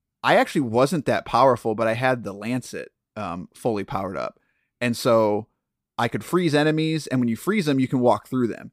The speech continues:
And it got to the point to where there was so many enemies on screen, and I wasn't doing enough damage, but I wasn't taking any damage because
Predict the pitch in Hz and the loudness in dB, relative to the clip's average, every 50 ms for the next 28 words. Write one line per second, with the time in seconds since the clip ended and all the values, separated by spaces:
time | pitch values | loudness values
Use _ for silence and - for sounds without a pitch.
0 | _ _ _ _ - 120 123 120 151 175 214 - 208 147 135 117 147 165 160 - | _ _ _ _ -6 -4 0 2 2 2 2 2 0 0 0 0 -2 -4 -4 -4
1 | - 156 131 127 123 123 117 113 - - 156 160 165 156 143 - - 139 135 131 | -2 0 0 2 2 2 0 0 -2 -2 -2 0 0 0 0 0 0 0 0 0
2 | 120 113 113 110 - - - 147 139 127 117 113 120 143 139 135 120 123 131 131 | -2 -4 -6 -10 -10 -6 -4 -2 -2 -2 -2 -2 -2 -2 -2 -2 -2 -2 -2 0
3 | 127 120 113 104 - - 123 135 143 135 120 104 101 - - - 117 117 120 131 | 0 -2 -4 -6 -6 -4 -2 0 0 0 0 -2 -6 -8 -6 -2 0 2 4 4
4 | 151 156 160 113 - 151 139 135 139 127 120 110 107 95 95 _ _ _ 147 160 | 4 2 2 -2 -6 -8 -6 -4 -4 -4 -4 -4 -6 -8 -12 _ _ _ -4 -2
5 | 233 226 160 110 92 110 117 127 - - 127 110 - - - 160 175 175 131 104 | 0 0 0 -2 -4 -6 -8 -12 -6 -6 -6 -6 -6 -6 -2 0 4 4 4 4
6 | 110 110 113 - | 2 0 -4 -8